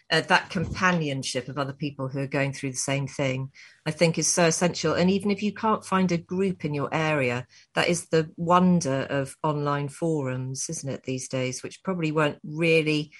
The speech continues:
as up and running, uh, when we had little ones. But I think you can just find such enormous twenty-four hour comfort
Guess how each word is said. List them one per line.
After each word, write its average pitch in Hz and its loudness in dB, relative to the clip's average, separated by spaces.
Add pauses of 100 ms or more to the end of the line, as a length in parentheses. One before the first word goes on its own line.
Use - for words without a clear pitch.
(200)
as 165 2
up 151 -2
and 151 -2
running, 143 0 (520)
uh, 143 2 (120)
when 147 2 (180)
we 160 2
had 135 -4 (260)
little 143 -6
ones. 127 -4
But 151 0
I 147 4
think 151 0
you 170 -2
can 160 -6
just - -4
find 160 2
such - -6
enormous 156 0
twenty-four 151 -2
hour 139 2
comfort - -6